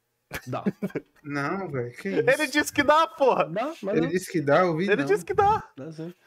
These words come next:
Speaker 1: Você
Speaker 3: Por-
Speaker 1: pode só fazer uma troca, tipo, vinte e dois
Speaker 3: Sim.
Speaker 1: arcanos maiores, vinte e duas cartas de Yu-Gi-Oh! Semelhante. E aí tá tudo certo. Na verdade, dá pra você ler carta de,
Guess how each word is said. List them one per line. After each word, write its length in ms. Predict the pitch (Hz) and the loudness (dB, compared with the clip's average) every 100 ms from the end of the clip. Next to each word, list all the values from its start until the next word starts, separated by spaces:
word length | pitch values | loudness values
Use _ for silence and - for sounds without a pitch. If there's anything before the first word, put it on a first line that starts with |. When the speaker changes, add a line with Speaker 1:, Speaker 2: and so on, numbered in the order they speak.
| _ | _
Speaker 1:
Você 120 | - | -2
Speaker 3:
Por- 100 | 135 | 0
Speaker 1:
pode 200 | 151 160 | 0 -4
só 120 | 185 | -8
fazer 220 | 180 190 196 | -6 -6 -4
uma 140 | 202 | -6
troca, 340 | - 202 - | -4 -6 -6
tipo, 220 | 127 - 113 | -14 -14 -10
vinte 180 | 123 | -6
e 100 | 131 | -4
dois 140 | 123 113 | -4 -6
Speaker 3:
Sim. 60 | |
Speaker 1:
arcanos 300 | 113 113 110 | -10 -10 -10
maiores, 480 | 120 127 139 175 180 | -8 -8 -6 -6 -8
vinte 220 | 151 151 | -8 -10
e 40 | 156 | -8
duas 160 | 147 | -8
cartas 240 | 143 143 139 | -8 -12 -10
de 80 | 139 | -10
Yu-Gi-Oh! 240 | 131 139 | -6 -8
Semelhante. 760 | 131 147 147 139 123 120 - _ _ _ - | -8 -8 -6 -6 -6 -8 -14 _ _ _ -12
E 120 | 117 | -8
aí 260 | 110 110 | -6 -6
tá 160 | 120 165 | -8 -14
tudo 180 | - - | -16 -10
certo. 240 | 151 139 | -10 -8
Na 60 | 139 | -8
verdade, 220 | 156 190 | -6 -8
dá 60 | 202 | -10
pra 120 | - | -10
você 80 | 208 | -8
ler 120 | 180 | -8
carta 480 | - 160 175 214 190 _ _ _ _ _ _ _ - | -8 -8 -8 -10 -10 _ _ _ _ _ _ _ -14
de, 1000 | 127 180 175 160 143 123 117 117 - | -8 -6 -4 -4 -4 -4 -6 -10 -14